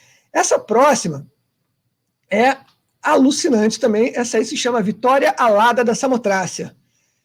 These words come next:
Vocês conhecem a marca de tênis Nike, né? Então, Nike é o nome dessa deusa,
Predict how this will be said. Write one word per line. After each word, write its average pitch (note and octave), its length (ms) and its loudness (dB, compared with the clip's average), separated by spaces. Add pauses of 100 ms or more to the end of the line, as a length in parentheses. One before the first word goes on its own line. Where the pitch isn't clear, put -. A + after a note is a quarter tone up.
(500)
Vocês C4+ 320 0
conhecem C4+ 560 0
a C4 60 0
marca A#3 320 -4
de G#3+ 100 -4
tênis A#3+ 340 -2
Nike, G3+ 520 -2
né? B3+ 200 -10 (800)
Então, C#3+ 300 -8
Nike A#3 580 0
é B3+ 100 0
o E4+ 120 0
nome C4+ 320 0
dessa C4 400 -4
deusa, G3+ 760 -2